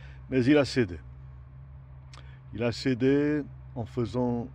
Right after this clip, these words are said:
une déclaration, une annonce, dans le cadre d'un dîner. Une annonce concernant une chose très particulière.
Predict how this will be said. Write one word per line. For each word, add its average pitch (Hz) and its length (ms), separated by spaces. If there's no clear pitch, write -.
une 101 220
déclaration, 92 800
une 139 140
annonce, 110 600
dans 104 220
le 107 100
cadre 95 920
d'un 98 160
dîner. 87 380
Une 120 140
annonce 151 380
concernant 123 760
une 110 120
chose - 260
très - 160
particulière. 87 720